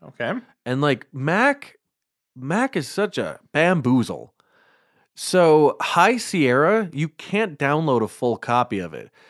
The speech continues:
Speaker 2: It cuts
Speaker 1: Okay.
Speaker 2: it off at, like, twenty megabytes. Because it's,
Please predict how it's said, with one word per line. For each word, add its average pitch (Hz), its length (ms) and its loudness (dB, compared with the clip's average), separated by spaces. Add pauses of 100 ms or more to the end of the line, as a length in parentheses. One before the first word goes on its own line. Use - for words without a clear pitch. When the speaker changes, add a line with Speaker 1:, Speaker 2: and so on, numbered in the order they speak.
(200)
Speaker 2:
It - 240 -8
cuts 185 240 -2
Speaker 1:
Okay. 143 80 -2
Speaker 2:
it 135 40 4
off 147 240 4
at, 117 60 -2
like, 107 160 -6
twenty 139 320 -4
megabytes. 107 760 -6 (720)
Because 139 480 -2
it's, 139 260 -2